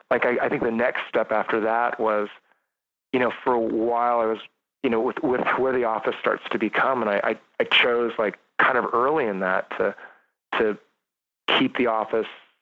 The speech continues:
as a, more of, like, an art studio. It's like a studio and, and, and really, like, live in, like, a compound where we live and work. And at, at one point, you know, we were looking at other spaces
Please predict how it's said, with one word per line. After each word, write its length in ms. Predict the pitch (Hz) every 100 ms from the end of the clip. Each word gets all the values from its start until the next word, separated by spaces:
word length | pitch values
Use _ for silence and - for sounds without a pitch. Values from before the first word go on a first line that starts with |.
| _ _ _ -
as 140 | 110 107
a, 160 | 104
more 180 | 92 117
of, 80 | 110
like, 160 | 107 107
an 60 |
art 220 | 104 120 -
studio. 380 | - 101 98 113
It's 100 | -
like 140 | 110
a 60 | -
studio 340 | - 117 110 95
and, 80 | 101
and, 280 | 104 101
and 160 | 113 120
really, 260 | 151 185 110 - -
like, 280 | 110 - - - - -
live 200 | 127 131
in, 80 | 135
like, 180 | 117 -
a 40 |
compound 640 | - - 127 135 104 85 110
where 120 | 110
we 140 | 107
live 340 | 107 117 117 113
and 160 | 107
work. 360 | 110 120 - - - - _ _ _ _ -
And 360 | 117 117 113 - -
at, 180 | 127 123
at 60 | 131
one 160 | 135
point, 400 | 135 135 117 110
you 80 | -
know, 80 | 113
we 60 | 110
were 120 | 117
looking 240 | 120 117
at 60 | 113
other 160 | 110
spaces 600 | 101 - 110 98 123 113